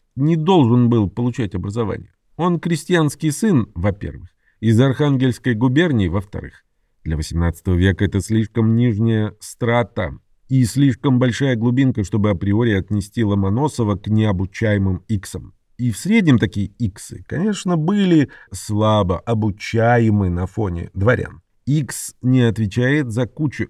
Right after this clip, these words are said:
иксов, и поэтому у нас сейчас есть М Г У имени Ломоносова.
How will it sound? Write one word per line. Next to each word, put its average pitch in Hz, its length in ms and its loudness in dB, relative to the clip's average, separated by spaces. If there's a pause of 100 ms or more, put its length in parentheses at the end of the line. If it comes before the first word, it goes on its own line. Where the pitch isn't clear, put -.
иксов, 101 500 -4 (320)
и 90 140 -2
поэтому 98 380 2
у - 20 4
нас 95 180 2
сейчас 87 420 -6
есть 90 340 -6 (100)
М 101 280 2
Г 85 140 -2
У 120 280 2 (100)
имени 92 320 2
Ломоносова. 78 640 -8